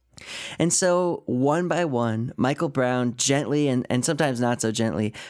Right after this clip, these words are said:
helps cessationists see that their arguments aren't actually scriptural, but experiential. Now, you might have a lot of legitimate reasons for not believing in the supernatural gifts of the Spirit,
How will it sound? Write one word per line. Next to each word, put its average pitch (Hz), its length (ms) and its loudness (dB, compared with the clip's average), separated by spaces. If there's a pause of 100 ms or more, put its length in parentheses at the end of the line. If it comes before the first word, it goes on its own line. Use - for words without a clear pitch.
helps - 440 0
cessationists 147 760 0
see 127 380 0
that 117 180 -2
their 131 240 0
arguments 120 600 0 (100)
aren't 190 180 2
actually 190 380 -2
scriptural, 127 1000 0 (360)
but 143 180 2
experiential. 147 1040 0 (400)
Now, 156 240 2 (120)
you 180 340 2
might 180 360 2
have 170 380 0
a 139 120 0
lot 151 320 2
of 147 120 -2
legitimate 139 800 0
reasons 127 680 0 (600)
for 156 180 2
not 156 300 2
believing 165 400 2
in 139 100 2
the 135 80 2
supernatural 127 600 0
gifts - 260 -2
of 110 80 -2
the 110 80 -2
Spirit, - 600 -2